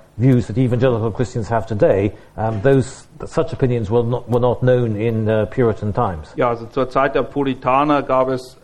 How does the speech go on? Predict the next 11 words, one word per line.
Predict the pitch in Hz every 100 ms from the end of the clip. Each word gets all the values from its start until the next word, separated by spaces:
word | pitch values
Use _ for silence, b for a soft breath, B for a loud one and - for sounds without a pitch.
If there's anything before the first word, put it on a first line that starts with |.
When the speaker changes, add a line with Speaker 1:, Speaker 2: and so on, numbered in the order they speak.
| -
Speaker 2:
eschatologische | 131 - 135 - 131 170 165 127 135
Sichtweisen, | - 180 - 131 127 131 143
wie | 131 123
wir | 185 196
sie | 147 127
heute | 117 131 127 127
auch | 117 117 -
kennen, | 131 127 139
eben | 131 123 117 -
pre-mill, | - 190 190 127 123 143 151 B B B B _ -
ähm, | 120 123 120 117